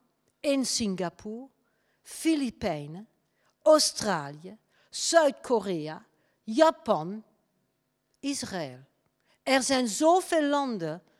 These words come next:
die daarmee te maken hebben, waar ze ervaren, wij worden bedreigd door China. China is een, is, eh, aan het opbouwen een strategische alliantie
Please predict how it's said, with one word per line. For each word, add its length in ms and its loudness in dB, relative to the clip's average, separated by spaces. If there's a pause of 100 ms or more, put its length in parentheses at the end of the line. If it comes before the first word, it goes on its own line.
(200)
die 200 -2
daarmee 440 0
te 180 -4
maken 520 -2
hebben, 260 -8
waar 200 -2
ze 120 -4
ervaren, 640 -2 (180)
wij 320 0
worden 400 -6
bedreigd 560 -10
door 120 -16
China. 500 -14 (2000)
China 720 2 (600)
is 280 4
een, 220 -2 (520)
is, 500 0 (100)
eh, 260 4
aan 300 0
het 260 0
opbouwen 720 6
een 180 -2
strategische 960 -2
alliantie 960 -2